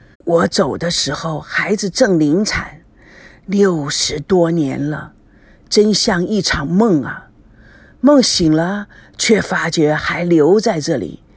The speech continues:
我天天都盼望着回家呢。”“那您跟他们还有联系吗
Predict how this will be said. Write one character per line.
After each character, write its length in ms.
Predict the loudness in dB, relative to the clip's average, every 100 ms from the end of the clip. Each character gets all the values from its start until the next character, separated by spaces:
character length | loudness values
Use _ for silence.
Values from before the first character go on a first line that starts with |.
| _ _ -20 -20 -4
我 220 | 2 2
天 340 | 0 0 0 2
天 280 | 0 0 2
都 120 | 0
盼 280 | -2 -2 -2
望 160 | -2
着 120 | -4
回 280 | -4 -2 -2
家 320 | 0 -2 -2
呢。 340 | -2 -4 -8 -16 -20 -20 -20 -20 -20 -20 -20 -20 -20 -4
”“那 180 | 0 2
您 300 | 2 2 0
跟 180 | 0
他 140 | 2 0
们 80 | 0
还 160 | 0
有 120 | 0
联 220 | 0 -2 -2
系 280 | -2 -4 -4
吗 220 | -6